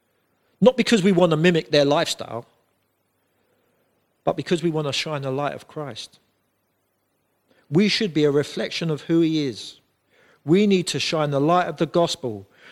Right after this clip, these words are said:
the good news that saves. We need to be a transformed people who stand out in a crooked and twisted generation.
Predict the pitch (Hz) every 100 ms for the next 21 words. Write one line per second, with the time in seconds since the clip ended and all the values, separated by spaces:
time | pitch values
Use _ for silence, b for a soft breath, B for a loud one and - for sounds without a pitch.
0 | B 123 - 180 180 151 151 139 139 -
1 | 151 127 113 110 - - _ _ _ _
2 | _ _ _ _ _ _ _ _ _ _
3 | _ _ _ _ _ _ _ _ _ _
4 | _ _ _ _ _ _ _ _ B B
5 | B 135 139 175 190 190 165 156 151 -
6 | 190 196 - 190 175 - 165 156 107 110
7 | - b b 123 110 - 147 147 135 117
8 | 120 113 107 - 156 - 113 104 - 110
9 | - 139 - 123 113 127 120 117 117 -
10 | 117